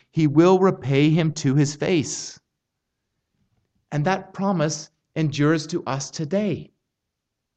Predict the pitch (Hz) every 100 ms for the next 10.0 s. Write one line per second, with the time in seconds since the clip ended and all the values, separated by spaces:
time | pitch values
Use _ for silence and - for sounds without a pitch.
0 | _ _ _ _ _ _ _ _ _ _
1 | _ - 175 180 180 185 240 220 180 -
2 | 214 214 180 170 175 170 165 - - 156
3 | 151 170 196 196 - - 175 180 156 160
4 | - 226 233 - 151 143 151 - - -
5 | 185 190 170 175 - - 214 196 156 175
6 | - 165 180 175 - - - - 143 143
7 | 170 185 190 - - - 190 214 196 156
8 | 139 151 - - _ _ - 196 196 190
9 | - - 180 202 175 - 113 87 - -